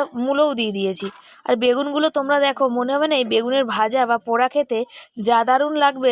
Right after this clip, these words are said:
যে বলার কথা না। একদম মানে একটাও দানা নেই, একদম নরম তুলতুলে। তোমাদের দেখাচ্ছি, দাঁড়াও, এদিকটা দেখো, এই যে মানে এই যে এদিকটা দেখো, ওটা কেটে রাখা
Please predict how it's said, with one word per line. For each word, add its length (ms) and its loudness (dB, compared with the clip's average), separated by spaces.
যে 120 0
বলার 320 2
কথা 300 -6
না। 100 -4
একদম 680 0
মানে 240 2
একটাও 440 2
দানা 300 0
নেই, 260 0
একদম 360 0
নরম 420 2
তুলতুলে। 580 -2
তোমাদের 340 0
দেখাচ্ছি, 500 -2
দাঁড়াও, 240 0
এদিকটা 380 -2
দেখো, 260 0
এই 160 2
যে 140 2
মানে 180 -4
এই 180 0
যে 100 0
এদিকটা 420 -2
দেখো, 260 -6
ওটা 160 -4
কেটে 300 -2
রাখা 280 0